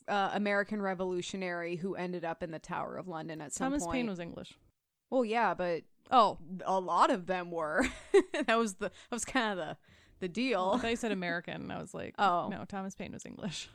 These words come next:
Speaker 1: Uh, I said American Revolution.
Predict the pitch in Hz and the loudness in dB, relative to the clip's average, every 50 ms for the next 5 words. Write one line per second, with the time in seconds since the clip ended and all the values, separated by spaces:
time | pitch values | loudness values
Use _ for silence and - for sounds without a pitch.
0 | _ _ - - 262 254 - 247 247 262 262 - 311 277 254 240 226 226 220 220 | _ _ 2 2 2 4 6 6 6 6 6 6 6 6 6 6 6 6 6 6
1 | 220 220 220 214 220 220 202 196 190 185 180 175 170 170 170 170 - - 151 143 | 4 4 2 -2 -2 0 0 0 0 0 -2 -4 -4 -4 -6 -6 -6 -8 -8 -8
2 | 131 143 160 196 202 | -10 -10 -10 -10 -12